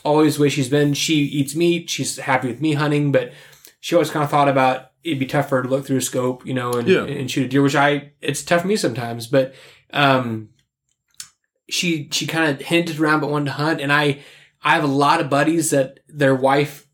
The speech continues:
Speaker 1: went hunting one time with them and never again.
Speaker 2: Yeah.
Speaker 1: Or,
Speaker 2: Yep.
Speaker 1: um, you
Speaker 2: Yep.
Speaker 1: hear the, the horror stories. And so I, I tried,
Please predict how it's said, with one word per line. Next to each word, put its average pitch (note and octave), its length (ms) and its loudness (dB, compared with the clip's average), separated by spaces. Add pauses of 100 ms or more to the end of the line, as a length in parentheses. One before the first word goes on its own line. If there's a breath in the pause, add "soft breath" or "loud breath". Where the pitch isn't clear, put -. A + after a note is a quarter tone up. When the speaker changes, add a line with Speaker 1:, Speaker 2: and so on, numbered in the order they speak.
Speaker 1:
went C#3+ 180 -4
hunting C#3+ 200 0
one D3+ 160 0
time D3+ 200 -2
with D3+ 120 0
them D3+ 200 -2
and A#2+ 180 -8
never B2+ 240 -2
again. A#2+ 320 -10
Speaker 2:
Yeah. A2 280 0
Speaker 1:
Or, C3 320 2
Speaker 2:
Yep. F#2+ 240 -4 (100)
Speaker 1:
um, C#3+ 180 2
you C#3+ 80 2
Speaker 2:
Yep. D3 80 2
Speaker 1:
hear E3 140 4
the, C3 260 2
the B2+ 160 -2
horror C3+ 240 2
stories. B2+ 400 -2
And B2+ 120 -6
so C3 260 2
I, C3+ 200 -2 (300)
I D3 140 0
tried, D#3+ 760 0